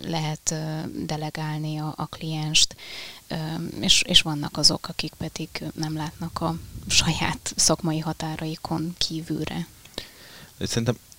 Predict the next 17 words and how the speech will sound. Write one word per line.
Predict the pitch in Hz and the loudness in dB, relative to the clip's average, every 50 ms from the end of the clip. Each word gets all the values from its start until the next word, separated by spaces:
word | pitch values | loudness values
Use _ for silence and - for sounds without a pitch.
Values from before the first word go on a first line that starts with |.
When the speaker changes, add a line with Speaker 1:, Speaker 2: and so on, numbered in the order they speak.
| - - - | -20 -12 -10
Speaker 2:
ez | - - | -8 -6
mondjuk | - - 107 101 - - | -4 -4 -4 -4 -2 2
Magyarországon | 123 127 139 135 117 104 98 - - 95 92 95 95 95 92 | 4 6 8 8 8 8 8 6 4 2 -2 -2 -2 -2 -2
egy | 90 90 | 0 0
ilyen | 90 87 85 - | 2 0 0 2
általános | - 95 90 80 - - 76 76 73 - - - - - | 2 4 4 4 2 0 -2 -2 -2 -4 -4 -2 -4 -4
probléma, | - - 80 76 73 78 78 78 78 80 80 82 85 - | -2 -2 -2 -2 0 -2 -2 -2 -2 -2 -2 -4 -4 -4
hogy, | - 82 85 82 80 78 78 - | -2 0 0 0 0 0 0 0
ö, | 80 82 82 82 82 82 82 - - - - - - - - - - - - - - - | 2 2 4 4 4 2 0 -2 -6 -12 -18 -18 -18 -18 -18 -20 -20 -20 -20 -20 -20 -10
hogy | - - 90 82 | -6 -2 2 2
ezek | 85 - 85 - - | 2 2 2 0 0
a | 76 | 0
nagy, | 82 92 107 110 104 95 87 82 - - - - 101 95 - | 4 8 8 10 10 10 8 6 4 2 2 2 2 2 2
ö, | 87 85 80 76 80 80 80 - - - - - | 4 4 4 2 2 -2 -4 -6 -8 -10 -8 -6
rendszerek, | - 82 82 82 87 - - - - 131 147 - - - - - - - - - | -4 -2 -2 -2 -2 -2 0 4 4 4 4 2 0 -6 -8 -8 -8 -10 -8 -6
gondolok | - 78 73 - - - - - | -6 -4 -4 -4 -4 -4 -6 -8
itt | - - - - | -10 -14 -12 -10